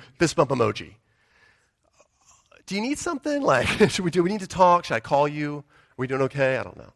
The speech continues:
Uh, this is why I'm, I'm social media illiterate. But this greeting that Paul sends to Titus,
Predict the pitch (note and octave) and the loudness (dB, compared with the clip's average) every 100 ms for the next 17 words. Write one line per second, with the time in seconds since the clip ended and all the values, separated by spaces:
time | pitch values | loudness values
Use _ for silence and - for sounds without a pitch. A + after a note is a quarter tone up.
0 | _ _ _ _ _ - F#2+ F#2+ G#2 F#2+ | _ _ _ _ _ -10 -10 -6 -2 0
1 | F2+ F2 F#2+ _ _ _ _ _ _ - | -2 -6 -14 _ _ _ _ _ _ -12
2 | F2 F2 _ - G#2+ - G2 F#2 F#2 E2+ | -10 -12 _ -12 -10 -8 -8 -6 -6 -6
3 | F2+ E2+ F2 - A2+ _ _ _ _ _ | -6 -8 -6 -4 -4 _ _ _ _ _
4 | _ _ B2 G3 - F#3+ G3+ F#3 D3+ - | _ _ 0 2 2 -2 2 2 0 0
5 | E3 E3 D#3+ - D#3 C#3 C3 - A#2 - | 4 6 4 0 0 0 -2 -10 -14 -8
6 | F#2+ G2 F2+ - - - | -4 -4 -6 -8 -12 -14